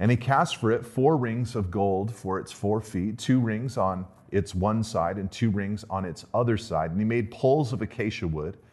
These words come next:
and overlaid w-, them with gold and put the poles into the rings on the sides of the ark to carry the ark.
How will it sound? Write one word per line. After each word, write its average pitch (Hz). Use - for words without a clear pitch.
and 92
overlaid 120
w-, 117
them 110
with 92
gold 90
and 101
put 120
the 104
poles 127
into 135
the 123
rings 92
on 92
the 95
sides 98
of 98
the 92
ark 80
to 82
carry 73
the 71
ark. 101